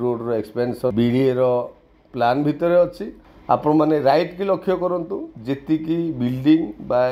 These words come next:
ଏ ରୋଡ୍ ଉପରେ ଯାହା ବି ବିଲ୍ଡିଂ ଅଛି, ଆମେ ଏଠୁ ରାଇଟ୍ କି ଟର୍ନ କରିକି ଯିବା। ଆପଣମାନେ ଏବେ ଲକ୍ଷ୍ୟ କରନ୍ତୁ, ଷ୍ଟ୍ରେଟ୍ ଯେଉଁ ରୋଡ୍ଟି ଯାଇଛି, ଯାଇକି ଏମ୍ସ ହସ୍ପିଟାଲରେ ବାହାରିଛି,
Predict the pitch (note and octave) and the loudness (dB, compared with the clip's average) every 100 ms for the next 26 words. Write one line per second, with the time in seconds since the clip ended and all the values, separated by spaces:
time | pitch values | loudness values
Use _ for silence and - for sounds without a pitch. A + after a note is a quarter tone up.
0 | C3 A#2+ C3 C3+ C3+ - B2+ A#2 G#2+ C#3+ | -2 -2 -2 -2 -4 -4 -6 -2 0 0
1 | D#3 C#3 A2+ G#2+ G#2+ G2+ E2+ D#3 - - | -2 -4 -2 0 0 -2 -6 -10 -10 -4
2 | A#2+ B2+ C#3+ D3 C#3+ C3+ - C3+ C#3 C#3+ | 0 2 2 0 -4 -10 -8 -4 -4 -4
3 | C#3+ - A2+ A#2+ D#3 D#3 G3+ F#3 F#3 F#3 | -10 -8 0 2 2 -2 -4 2 2 2
4 | F3+ F3 F3+ D#3+ E3 F3+ - _ - - | -4 -6 -6 -6 -2 -4 -6 _ -16 -10
5 | C3 C3+ C3 C3 C3+ - - _ _ - | -4 -2 0 0 -4 -8 -20 _ _ -12
6 | A#2 B2+ B2+ - D#3+ D3 D#3 D#3 D3 A3+ | -8 -2 -2 0 -2 0 2 0 -2 -10
7 | - - _ _ _ - - F3 G3+ E3+ | -12 -20 _ _ _ -20 2 4 4 0
8 | F#3 D#3 C#3 B2 G2 A2 G#2+ G#2 - - | -2 0 0 -2 -4 -4 -2 -4 -8 -14
9 | - G#2+ A2 A2+ A#2+ B2 - B2 D3 D3 | -14 -6 -4 -4 -6 -8 -2 0 0 0
10 | D#3+ D#3 D#3 D#3+ E3 D#3+ D#3+ E3 C#3+ D#3 | -4 -4 -2 0 0 2 0 0 -4 -10